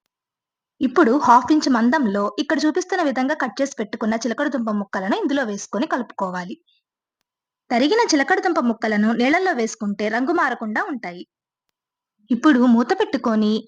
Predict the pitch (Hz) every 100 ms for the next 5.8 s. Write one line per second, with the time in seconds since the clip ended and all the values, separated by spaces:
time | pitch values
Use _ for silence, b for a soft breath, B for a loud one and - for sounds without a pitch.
0 | _ 240 240 233 302 339 247 226 226 240
1 | 254 247 359 349 247 233 226 226 330 320
2 | 226 196 349 427 214 220 196 190 190 196
3 | _ _ _ _ _ _ _ 233 240 381
4 | 392 381 359 370 392 330 - 240 311 240
5 | 226 359 330 247 208 202 196